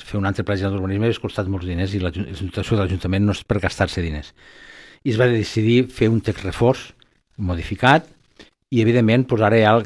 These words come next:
el que comporta des del dos mil setze fins al dos mil disset, que es va aprovar defini-, definitivament este pou, deixant de costat Port Olivet, sector artilleria, Bon Repòs a part, que tenia un tracte diferenciat.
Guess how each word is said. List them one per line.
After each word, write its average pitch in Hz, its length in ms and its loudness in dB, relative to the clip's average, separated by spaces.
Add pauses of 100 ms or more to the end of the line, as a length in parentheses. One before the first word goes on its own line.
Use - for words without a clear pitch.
el 104 160 -4
que 98 80 -4
comporta 107 560 2
des 104 220 0
del 98 100 0
dos 98 160 -2
mil 104 160 0
setze 95 320 -2
fins 92 240 -4
al 90 320 -2
dos 87 160 -8
mil 101 160 -4
disset, 101 260 -2
que 98 120 -6
es 80 60 -4
va 101 100 0
aprovar 95 320 -2
defini-, 98 600 -4
definitivament 107 840 0 (340)
este 98 320 -4
pou, 95 300 0 (180)
deixant 117 320 2
de 98 80 0
costat - 460 -6 (420)
Port 107 240 0
Olivet, 104 320 0 (300)
sector 110 320 -2
artilleria, 101 420 -2
Bon 95 80 -6
Repòs 92 320 -4
a 90 80 -6
part, 151 240 2 (320)
que 104 160 -8
tenia 104 260 -4
un 98 60 -6
tracte 101 380 -6
diferenciat. 95 580 -4